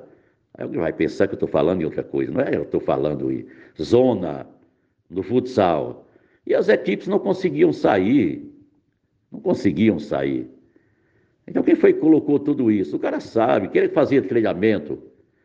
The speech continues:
todas as noites, treinamento tático. Claro que eu tinha, é, erros, muitos erros. Eu fui praticamente pioneiro nesse negócio de treinar time aqui.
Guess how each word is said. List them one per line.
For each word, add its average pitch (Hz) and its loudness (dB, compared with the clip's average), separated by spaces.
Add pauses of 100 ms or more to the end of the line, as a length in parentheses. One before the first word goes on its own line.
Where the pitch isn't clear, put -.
(500)
todas 117 4
as 87 -2
noites, 101 4
treinamento 90 -2
tático. - -2
Claro 160 4
que 113 0
eu 107 2
tinha, 104 -2 (320)
é, 85 -4
erros, 110 4
muitos 92 -2
erros. 101 4
Eu 92 0
fui 123 0
praticamente 104 -2
pioneiro 95 2
nesse 90 -2
negócio 82 -2
de - -16
treinar 78 -4
time 78 -6
aqui. - -6